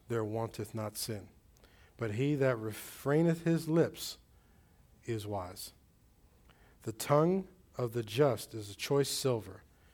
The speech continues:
and the heart of the wicked is of little worth. The lips of the righteous feed many, but fools die for the want of wisdom.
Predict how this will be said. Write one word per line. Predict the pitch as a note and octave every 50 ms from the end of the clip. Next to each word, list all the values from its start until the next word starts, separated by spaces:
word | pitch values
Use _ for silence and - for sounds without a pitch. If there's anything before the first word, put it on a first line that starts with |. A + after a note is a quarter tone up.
| - - _ -
and | A2+ G#2+ G#2+
the | G#2
heart | G2+ - - - C#3+ C#3+ C#3 - -
of | B2+ A2+
the | G#2+ A#2
wicked | A2 G#2 A2 C3 C#3 C3+ C3+ G#2+ G2 F#2+
is | G#2+ G2+ G2 G#2+
of | G#2 G2 G2 G2
little | G2+ A2+ A#2 A2+ G#2+
worth. | G#2+ A2 G#2+ F#2+ F#2 - - - - _ _ _ - _ _ _ _ - _ - - - - -
The | - A#2 A#2
lips | A2 A2+ C#3+ F3+ F3 - -
of | F3 E3+ E3
the | F3
righteous | D#3+ D#3 D3+ D3 D3+ D3 - - A2+ G#2
feed | - - - - C3+ C3 B2+ B2+ B2 A2+ G#2 - -
many, | A2+ A2+ A#2+ C3 C3+ B2+ G#2+ F#2 F#2 - - _ _ _ _ _ _ _ _ _ - - _ _ _ _ _ _ _ _ _ _
but | - A#2+ A2 - -
fools | - - - F3+ F#3 F3 D3 A#2+ A2 G#2
die | G2+ G2+ - B2+ C3 B2+ G#2 F2+ F2+ G2 - - - _ _ _ _ _ _ _ - _ _ _ _ _ _ _
for | _ - - B2 A2
the | G#2 G#2
want | G2+ G#2 A2+ A2 G#2 - - G#2
of | G2+ F#2+
wisdom. | G2+ G#2+ G2+ - - - G#2 G#2+